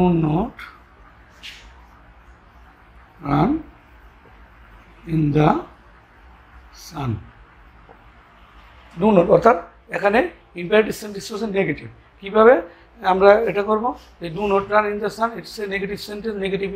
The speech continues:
imperative, imperative। এখানে রোদে দৌড়াও না, না অর্থে ব্যবহার করেছে। অর্থাৎ এটা হচ্ছে কি? আমরা ইউজ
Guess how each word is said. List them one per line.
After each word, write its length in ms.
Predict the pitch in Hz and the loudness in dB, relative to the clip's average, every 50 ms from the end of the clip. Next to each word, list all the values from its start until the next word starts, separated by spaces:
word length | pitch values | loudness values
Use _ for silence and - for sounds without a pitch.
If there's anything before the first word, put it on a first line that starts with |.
| 202 | -10
imperative, 500 | 202 214 240 214 214 220 226 240 247 - - - - _ - - 180 | -12 -10 -6 -6 -6 -6 -8 -10 -14 -16 -18 -20 -20 _ -18 -16 -14
imperative। 460 | 175 214 214 214 208 214 254 269 - - - - - _ _ _ _ _ _ - - - - - - - | -2 0 0 0 2 0 -2 -6 -6 -8 -16 -20 -20 _ _ _ _ _ _ -20 -20 -20 -20 -16 -14 0
এখানে 220 | 175 180 175 202 233 226 - - - - - - - - - - 165 | 2 4 4 4 4 2 -2 -10 -20 -20 -20 -20 -20 -20 -16 -2 4
রোদে 280 | 196 208 208 180 226 233 226 - | 4 6 6 6 6 4 4 4
দৌড়াও 240 | 220 214 208 196 175 151 | 4 6 6 6 4 2
না, 60 | - - - - _ _ _ _ _ _ - 175 | -2 -8 -16 -20 _ _ _ _ _ _ -2 2
না 100 | 190 214 220 - - - - - 202 | 4 4 4 2 -2 -10 -18 -20 -20
অর্থে 200 | 165 - - 226 190 185 | -20 -16 -12 -10 0 2
ব্যবহার 240 | 208 202 190 165 165 175 | 2 4 4 2 0 0
করেছে। 320 | 170 170 160 - - - 117 - - - _ _ 165 | 0 -2 -2 -4 -6 -12 -16 -18 -20 -20 _ _ -20
অর্থাৎ 180 | 156 156 208 202 185 | -18 -10 -8 -8 -6
এটা 120 | 180 185 | -6 -8
হচ্ছে 160 | 180 - - 185 | -12 -14 -14 -14
কি? 60 | 214 226 277 349 349 - - - - - _ _ _ - - _ _ _ _ - _ - - _ - _ _ _ - - - - - - _ _ _ _ _ _ _ _ _ _ _ _ _ _ - - - - - - - - - - - _ _ _ - _ - _ - - _ _ - _ - _ - - - - - - _ - - - - - _ - - - - - - - | -12 -12 -12 -12 -14 -18 -20 -20 -20 -20 _ _ _ -20 -20 _ _ _ _ -20 _ -20 -20 _ -20 _ _ _ -20 -20 -20 -20 -20 -20 _ _ _ _ _ _ _ _ _ _ _ _ _ _ -20 -20 -20 -20 -20 -20 -20 -20 -20 -20 -20 _ _ _ -20 _ -20 _ -20 -20 _ _ -20 _ -20 _ -20 -20 -20 -20 -20 -20 _ -20 -20 -20 -20 -20 _ -20 -20 -20 -20 -18 -6 -2
আমরা 140 | 180 180 190 196 | 0 2 4 4
ইউজ 160 | 196 196 - | 4 4 2